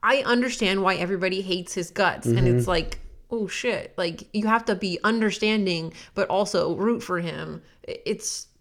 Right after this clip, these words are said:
Speaker 1: it was, it's tough for me, but yes, I do like him as a character. He is excellent. Like, I can't wait to see what he does. I mean,
Speaker 2: Is
Speaker 1: that
Speaker 2: there
Speaker 1: fight under Brienne, that was
Speaker 2: Yeah.
Speaker 1: so awesome.
Speaker 2: Like, the moment,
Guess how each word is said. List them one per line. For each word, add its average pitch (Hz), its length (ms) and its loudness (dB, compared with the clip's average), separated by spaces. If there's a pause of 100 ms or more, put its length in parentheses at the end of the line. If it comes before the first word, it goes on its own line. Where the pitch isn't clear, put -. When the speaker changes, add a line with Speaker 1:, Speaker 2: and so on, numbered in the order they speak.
(220)
Speaker 1:
it 214 100 0
was, 208 220 2
it's 214 300 -2
tough 185 220 2
for - 60 -8
me, 165 120 -4
but 170 160 -2
yes, 196 320 -2
I 190 60 0
do 226 260 -2
like 196 340 0
him 196 120 -4
as 180 140 -6
a 156 40 -12
character. 156 520 -6 (180)
He 196 200 0
is 208 220 4
excellent. 160 760 -6 (200)
Like, 226 140 -10
I 180 40 -10
can't 233 260 0
wait 190 140 0
to 185 80 -6
see 165 400 -4
what 170 300 2
he 170 160 -8
does. 156 680 -4 (400)
I 254 60 -16
mean, 147 80 2
Speaker 2:
Is 147 100 4
Speaker 1:
that 160 60 10
Speaker 2:
there 180 240 10
Speaker 1:
fight 233 180 2
under 214 220 -2
Brienne, 214 680 -4
that 240 100 -6
was 247 160 -4
Speaker 2:
Yeah. - 180 8
Speaker 1:
so 262 160 0
awesome. 247 600 -6
Speaker 2:
Like, 139 380 4 (120)
the 147 280 2
moment, 185 560 8